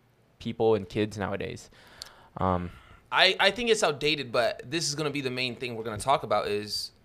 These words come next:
Speaker 2: and I guess we're just gonna say it out there, is college, you know, what is college? We, we both, is college beneficial to your career? Is college necessary for your success?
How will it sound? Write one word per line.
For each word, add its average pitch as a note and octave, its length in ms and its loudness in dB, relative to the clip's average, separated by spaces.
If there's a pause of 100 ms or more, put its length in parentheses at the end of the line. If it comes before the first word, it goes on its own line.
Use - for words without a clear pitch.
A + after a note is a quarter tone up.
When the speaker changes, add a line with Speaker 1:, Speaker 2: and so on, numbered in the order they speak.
Speaker 2:
and G#2 100 -8
I G#2+ 40 -6
guess A#2+ 220 -6
we're B2 60 -6
just A2 160 -6
gonna G#2+ 120 -6
say A2+ 140 -2
it G#2+ 80 -2
out G#2+ 200 -2
there, D#2+ 200 -8 (720)
is G3+ 320 8
college, C3 760 4 (480)
you B2 80 -4
know, A#2 220 -2 (100)
what D3+ 200 4
is D#3 120 0
college? A#2 480 2
We, A2+ 200 -6
we A#2+ 180 -2
both, B2+ 340 0 (420)
is F#3+ 160 2
college F#3 440 8
beneficial D#3+ 800 2 (320)
to - 120 -6
your A#2+ 240 2
career? A2 480 -4 (400)
Is E3 160 4
college D3 400 4
necessary C3+ 600 0
for A2+ 160 -4
your G#2+ 100 -2
success? - 640 2